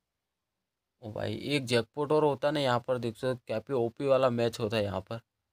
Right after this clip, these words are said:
मतलब मेजर जैकपॉट मिल जाता, मिनी तो सबको मिलता रहता, लेकिन मेजर भी मिल जाता है कभी न कभी अपन को। अभी तक मिला नहीं है अपन को।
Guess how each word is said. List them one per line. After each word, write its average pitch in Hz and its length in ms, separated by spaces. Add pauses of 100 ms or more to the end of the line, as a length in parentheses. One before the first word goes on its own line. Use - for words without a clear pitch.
(680)
मतलब 127 240
मेजर 127 360
जैकपॉट 131 480
मिल 131 220
जाता, 123 240
मिनी 120 300
तो 131 140
सबको 127 280
मिलता 120 280
रहता, 123 240
लेकिन 127 200
मेजर 120 300
भी 143 140
मिल 120 200
जाता 120 200
है 113 160
कभी 117 240
न 120 80
कभी 120 180
अपन 117 260
को। 131 100 (440)
अभी 139 100
तक 151 140
मिला 139 260
नहीं 165 180
है 156 80
अपन 131 200
को। - 100